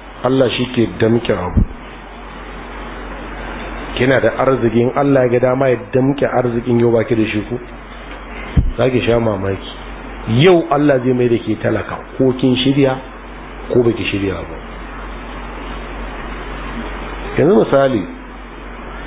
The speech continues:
a jihar Kebbi da Kano an yi gobara, munanan gobara. Waɗanda suka zama talakawa a ƙarƙashin wannan gobaran,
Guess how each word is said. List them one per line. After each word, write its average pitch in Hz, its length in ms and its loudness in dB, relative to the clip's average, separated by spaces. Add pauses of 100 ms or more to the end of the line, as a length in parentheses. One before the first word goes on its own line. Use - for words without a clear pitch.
(640)
a 117 100 4
jihar 170 360 4
Kebbi 143 240 4
da 110 160 2
Kano 131 300 4
an 131 180 2
yi 147 60 4
gobara, 113 540 2
munanan 123 720 2
gobara. 90 420 -6 (680)
Waɗanda 160 380 6
suka 139 180 2
zama 131 220 4
talakawa 131 680 4
a 127 40 0
ƙarƙashin 120 400 0
wannan 120 320 2
gobaran, 113 340 4